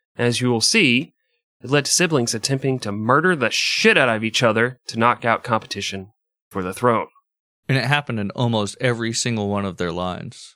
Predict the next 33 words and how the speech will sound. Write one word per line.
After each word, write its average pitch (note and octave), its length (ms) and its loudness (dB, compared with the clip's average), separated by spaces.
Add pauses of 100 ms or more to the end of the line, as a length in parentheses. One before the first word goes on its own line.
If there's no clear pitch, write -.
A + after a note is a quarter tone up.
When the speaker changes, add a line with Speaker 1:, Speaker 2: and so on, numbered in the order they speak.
(140)
Speaker 1:
Yeah. G#2 300 0 (120)
Speaker 2:
It A#2+ 60 2
was B2+ 120 0
crazy. A#2+ 520 0
Like, G#2 200 0 (160)
it's C3+ 220 -2
more B2+ 220 2
noticeable A#2+ 560 0
the G#2+ 120 -2
ones G#2 420 -2 (380)
that G#2 240 -6
didn't A2+ 360 -2
have G2 340 0
a A2+ 80 -10
sibling G2+ 400 -4
killing G2+ 260 -4
another F#2+ 260 -2
sibling G#2+ 460 -2
or F2+ 120 -4
a F2 40 -4
mother G#2 480 0 (240)
trying A2+ 180 0
to G#2 60 -2
kill G#2+ 200 -2
a - 140 -8
child A2+ 640 2
or G2+ 80 0
something A2+ 340 -2
like F#2 180 -4
that. F2 100 -2
It's - 120 -10
fucking A2+ 320 -2
wild. E2 380 -6